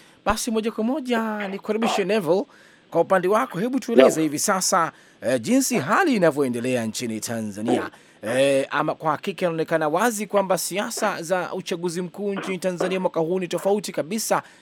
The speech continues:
Speaker 1: na miaka mingine iliyopita. Hebu tueleze nini hasa ambacho kwa upande wenu waandishi na wachambuzi mnakiona kimekuwa tofauti sana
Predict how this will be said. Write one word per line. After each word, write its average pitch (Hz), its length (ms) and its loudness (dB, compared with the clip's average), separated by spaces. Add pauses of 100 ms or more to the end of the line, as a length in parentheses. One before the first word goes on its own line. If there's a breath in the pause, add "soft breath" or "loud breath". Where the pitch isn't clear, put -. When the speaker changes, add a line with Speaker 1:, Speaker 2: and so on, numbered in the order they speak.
Speaker 1:
na 139 120 0
miaka 170 500 2
mingine 160 400 -2
iliyopita. 143 480 -2
Hebu 240 220 2
tueleze 190 560 4 (300 soft breath)
nini 277 260 4
hasa 226 320 4
ambacho 175 480 0
kwa 190 120 0
upande 180 300 2
wenu 202 280 2
waandishi 175 560 0 (260 soft breath)
na 135 120 -2
wachambuzi 156 600 2
mnakiona 165 560 0
kimekuwa 165 400 -4
tofauti 165 480 -6
sana - 540 -2